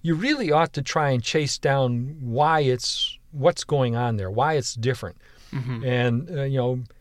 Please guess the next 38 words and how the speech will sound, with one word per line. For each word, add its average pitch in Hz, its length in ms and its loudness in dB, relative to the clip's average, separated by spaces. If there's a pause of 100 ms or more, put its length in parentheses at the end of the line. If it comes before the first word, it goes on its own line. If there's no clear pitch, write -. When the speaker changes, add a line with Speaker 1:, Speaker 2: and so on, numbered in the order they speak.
(600)
Speaker 1:
being 170 320 2
a, 135 60 6
a, 127 520 2 (600)
a, 135 100 -4 (1120)
a 135 100 -6 (640)
moderately 151 520 0
good 131 240 -2
scientist, 120 600 -2
I 139 140 4
said, 131 240 2
<laughs> 156 120 2
"Okay, 113 360 -2 (320)
I, 147 120 2
you 170 280 0
know, 123 200 2 (300)
he 202 180 0
has 226 180 0
pointed 196 380 2
out 160 180 4
it's 156 180 -4
a 156 60 -4
problem. 135 420 2
I 135 140 2
knew 196 240 2
it 196 40 -4
was 180 180 0
a 160 60 -2
problem, 135 520 0
but 135 120 -4
now 156 200 0
I've 135 180 0
really 160 220 0
got 135 220 2
to 120 80 0
do 120 180 0
something 101 420 -4
about 92 300 -10
it." 87 100 -14